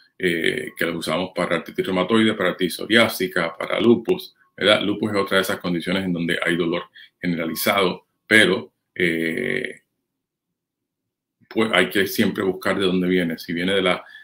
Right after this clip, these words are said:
de los problemas que hay en, en la articulación o los problemas que hay en el sistema, eh, nervioso, porque el lupus ciertamente es mucho más complicado y hay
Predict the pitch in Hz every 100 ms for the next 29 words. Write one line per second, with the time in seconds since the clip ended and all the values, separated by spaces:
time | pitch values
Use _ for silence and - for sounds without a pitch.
0 | _ - 90 90 85 92 - - 92 90
1 | - - 92 90 87 - 104 95 95 -
2 | 110 104 98 - 107 107 104 98 - 92
3 | 95 - - - - 82 87 90 - 90
4 | 85 87 85 - - 82 90 87 - -
5 | - - _ 90 85 85 87 92 95 120
6 | 120 123 120 90 - 82 92 - 113 -
7 | - 98 110 98 95 95 95 - 90 -
8 | 95 87 92 82 82 101 87 90